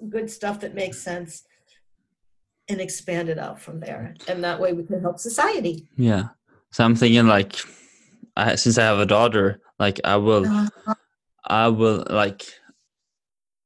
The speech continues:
Speaker 2: so, like, okay, if I'm asking, like, when I, I want to teach her self-defense, she's,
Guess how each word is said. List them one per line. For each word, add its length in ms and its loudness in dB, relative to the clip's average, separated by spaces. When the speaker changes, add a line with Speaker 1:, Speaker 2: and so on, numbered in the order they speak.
Speaker 2:
so, 140 -2
like, 260 2
okay, 380 4
if 180 -2
I'm 160 4
asking, 260 0
like, 220 -2
when 280 -2
I, 80 2
I 60 4
want 180 -2
to 80 -6
teach 320 -4
her 80 -4
self-defense, 560 -4
she's, 500 -8